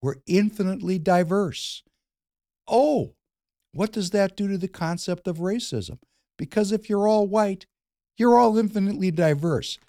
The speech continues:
So you're getting a little goofy with this racism thing. Everybody's different.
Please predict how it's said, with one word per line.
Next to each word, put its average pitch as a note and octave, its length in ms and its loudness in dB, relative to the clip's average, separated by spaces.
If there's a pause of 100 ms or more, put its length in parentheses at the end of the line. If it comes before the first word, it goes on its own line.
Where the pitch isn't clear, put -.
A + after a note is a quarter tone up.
(240)
So - 160 -6
you're F3+ 160 0
getting A3 260 0
a G3+ 60 0
little F3+ 200 2
goofy C#3+ 340 -2
with G#2 240 -4
this - 360 -4 (1000)
racism G#2+ 600 0
thing. - 280 -18 (560)
Everybody's D#3+ 680 4
different. - 540 -12